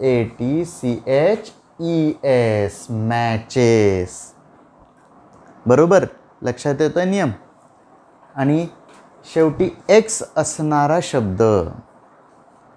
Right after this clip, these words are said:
बॉक्स हा शब्द तुम्हाला माहिती आहे. बॉक्स म्हणजे पेटी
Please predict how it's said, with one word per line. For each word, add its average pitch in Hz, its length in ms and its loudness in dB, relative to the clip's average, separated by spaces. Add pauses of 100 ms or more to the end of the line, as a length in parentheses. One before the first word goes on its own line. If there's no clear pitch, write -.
(1500)
बॉक्स 135 600 2 (180)
हा 139 80 -4
शब्द 117 360 -6
तुम्हाला 127 460 -2
माहिती 117 400 0
आहे. 110 160 -2 (1200)
बॉक्स 117 460 0
म्हणजे 123 340 -2
पेटी 131 640 0